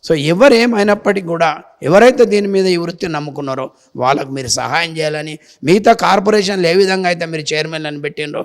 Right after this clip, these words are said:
లిడ్క్యాప్ సంస్థకు కూడా మీరు చైర్మన్‌ని పెట్టి,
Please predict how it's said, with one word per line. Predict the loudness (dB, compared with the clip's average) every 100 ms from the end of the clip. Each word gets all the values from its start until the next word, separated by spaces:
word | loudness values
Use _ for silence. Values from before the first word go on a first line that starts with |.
| _ -20 -4
లిడ్క్యాప్ | 2 4 6 4 4
సంస్థకు | -2 -2 -6 -6
కూడా | -6
మీరు | -6 -6 -4
చైర్మన్‌ని | -4 -4 -6 -8
పెట్టి, | -10 -10 -10